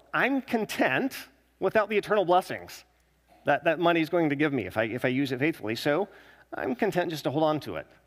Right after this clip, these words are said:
Well, then that brings us to our second point.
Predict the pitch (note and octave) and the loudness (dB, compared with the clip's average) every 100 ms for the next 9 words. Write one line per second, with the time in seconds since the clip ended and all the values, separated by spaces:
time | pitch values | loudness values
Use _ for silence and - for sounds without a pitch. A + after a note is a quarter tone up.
0 | - _ _ _ _ _ - D3+ G3+ G#3 | -20 _ _ _ _ _ -2 0 0 0
1 | F#3 - E3+ D#3+ D#3 - C#3 - C3+ D#2+ | 0 0 -2 -2 -6 -4 -4 -2 -6 -8
2 | F2 C#2 - | -10 -14 -16